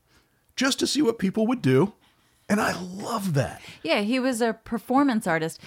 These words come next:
Speaker 2: In addition to creating these amazing, beautiful, perfect pieces of art, he lived art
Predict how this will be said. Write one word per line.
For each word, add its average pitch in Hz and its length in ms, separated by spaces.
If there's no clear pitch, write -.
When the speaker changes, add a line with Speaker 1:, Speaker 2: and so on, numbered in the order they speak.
Speaker 2:
In 247 400
addition 226 600
to 170 520
creating 185 880
these 165 300
amazing, 175 760
beautiful, 175 420
perfect - 600
pieces 185 420
of 160 140
art, 170 380
he 208 520
lived 196 760
art 135 460